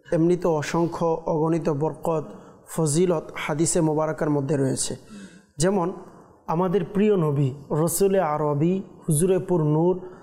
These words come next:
সাল্লাল্লাহু তাআলা আলাইহি ওয়াসাল্লাম ইরশাদ করেছেন, "তোমরা যেখানেই থাকো আমার উপর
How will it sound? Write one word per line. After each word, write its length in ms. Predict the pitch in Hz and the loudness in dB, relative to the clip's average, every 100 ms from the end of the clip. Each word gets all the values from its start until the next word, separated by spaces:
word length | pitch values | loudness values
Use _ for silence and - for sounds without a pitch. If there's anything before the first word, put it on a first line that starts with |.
| - - | -18 -6
সাল্লাল্লাহু 680 | - 180 156 156 165 - 196 | -2 0 0 0 0 -2 -2
তাআলা 500 | 180 151 151 160 - | -2 -2 -2 -4 -2
আলাইহি 220 | 156 165 | 0 0
ওয়াসাল্লাম 460 | 143 - 156 139 147 - - _ - | 0 -2 -2 -4 -6 -18 -20 _ -4
ইরশাদ 380 | 147 - 180 - | -2 -2 -4 -4
করেছেন, 400 | - 143 - 147 - - - - _ _ _ _ _ _ - | -2 -2 0 -4 -6 -14 -20 -20 _ _ _ _ _ _ -2
"তোমরা 540 | 196 208 175 - - - 165 | 0 0 -2 -4 -10 -4 0
যেখানেই 480 | 180 175 196 240 220 | 0 0 0 2 0
থাকো 520 | - 151 175 151 147 - | -2 -4 -2 -2 -4 -8
আমার 260 | 151 160 170 | -2 0 2
উপর 280 | 165 151 | 0 -2